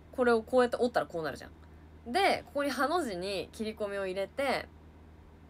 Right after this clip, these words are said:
で、開くと、こういう形になるでしょ？こうなるじゃん。で、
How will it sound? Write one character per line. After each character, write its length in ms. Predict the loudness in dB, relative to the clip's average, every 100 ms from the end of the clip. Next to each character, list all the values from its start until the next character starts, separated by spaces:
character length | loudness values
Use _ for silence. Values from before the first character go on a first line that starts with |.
| -20 -20 -20 -20 -6 -2
で、 100 | 0
開 200 | 2 2 2
く 140 | 0
と、 360 | -2 0 0 -2 -12 -20 -20 -20 -20 -8
こ 180 | -4 -2
う 60 |
い 60 | -2
う 40 |
形 260 | -4 -8 -6
に 60 |
な 60 | -6
る 60 | -6
で 40 |
し 40 |
ょ？ 120 | -8 -8 -14 -20 -20 -20 -20 -20 -20 -20 -12
こ 220 | -6 -4
う 20 |
な 120 | -2
る 100 | -6
じ 60 | -8
ゃ 40 | -18 -20 -20 -20 -20 -20 -20 -20 -20 -20 -20 -20 -20 -20 -20 -20 -20 -20 -20 -20 -18 -2
ん。 20 |
で、 300 | 0 2 -2